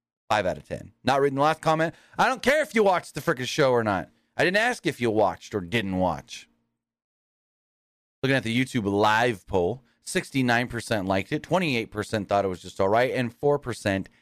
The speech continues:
didn't like the show. So with that, guys, I wanna say thank you for joining us here. Twitch dot T V forward slash P W Unlimited, YouTube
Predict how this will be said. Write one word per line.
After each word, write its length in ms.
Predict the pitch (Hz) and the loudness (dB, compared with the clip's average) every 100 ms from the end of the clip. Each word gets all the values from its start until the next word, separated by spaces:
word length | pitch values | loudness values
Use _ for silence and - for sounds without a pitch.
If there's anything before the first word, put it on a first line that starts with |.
| _ _ - | _ _ -6
didn't 240 | 85 90 - | -4 -4 -6
like 320 | 80 78 73 | -10 -10 -10
the 80 | 85 | -10
show. 300 | 82 - 113 | -6 0 2
So 160 | 107 131 | 2 0
with 120 | 160 | 0
that, 120 | 131 | 0
guys, 220 | 98 107 107 | 2 0 0
I 40 | |
wanna 100 | 110 | -4
say 100 | 120 | -4
thank 200 | 196 196 | -4 -4
you 60 | 135 | -4
for 80 | |
joining 300 | 113 110 104 | -2 0 0
us 120 | 98 - | -2 0
here. 240 | 110 107 - _ - | 0 0 -6 _ 0
Twitch 180 | 294 - | 0 2
dot 180 | 120 | -2
T 120 | - 120 | -2 -2
V 160 | 117 | -2
forward 260 | 107 120 110 | 2 2 2
slash 220 | 113 - | 0 0
P 200 | 226 214 - | -6 -6 -4
W 380 | 98 87 92 | -4 -2 -2
Unlimited, 500 | 92 95 113 113 113 - _ - | 0 0 0 0 0 -4 _ -2
YouTube 440 | 214 - 175 101 | -2 0 0 -2